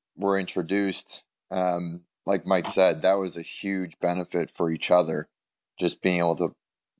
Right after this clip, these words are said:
provide support, um, from that peer perspective. And that's really where the idea of Can, Can Recover came from, is we knew we wanted to do something to provide that support to others.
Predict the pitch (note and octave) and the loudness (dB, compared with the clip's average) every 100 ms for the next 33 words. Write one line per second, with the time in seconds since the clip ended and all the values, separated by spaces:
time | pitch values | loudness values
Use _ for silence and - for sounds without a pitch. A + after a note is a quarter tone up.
0 | _ F2+ D#2+ E2 E2 E2+ - F2+ E2+ - | _ -4 2 4 2 -2 0 2 2 0
1 | - F2 E2+ D#2 D#2+ - - F#2+ F#2 D#2 | -8 -4 -2 -2 -6 -12 0 2 2 0
2 | - F2+ D#2+ E2+ - F2 D#2+ - E2 - | 0 0 0 -2 0 0 0 -4 -8 -10
3 | _ _ _ _ _ F#2 G2 F#2 F2+ F2 | _ _ _ _ _ 2 4 4 0 -6
4 | _ - A2 A#2 A2+ G#2+ G2 F#2 F2+ F2 | _ 0 2 2 0 0 0 2 0 0
5 | E2+ _ F#2+ F2+ D#2+ F2+ E2+ - F2+ E2+ | -6 _ -2 -2 -2 -2 -4 -4 -4 -4
6 | - _ _ - F2 E2+ F2 E2 D#2+ E2+ | -8 _ _ -4 -4 -2 -2 0 -2 -2
7 | E2 - D#2 D2+ _ _ _ _ _ F#2 | -2 -2 -4 -6 _ _ _ _ _ 2
8 | F#2+ F2+ E2+ - - F#2 G#2 A#2 A2+ G2+ | 4 4 0 -4 -2 0 2 4 4 4
9 | G2+ F#2+ F2 F#2 - F2+ F2 F2 F2 E2+ | 4 2 0 -2 0 0 0 -2 -2 -4
10 | _ - F2 G2 F2 F2 F2 E2+ - - | _ -8 -6 -2 4 4 6 2 0 -2
11 | - E2 - F2+ F2 E2+ D#2 - | 0 0 2 2 4 0 -4 -8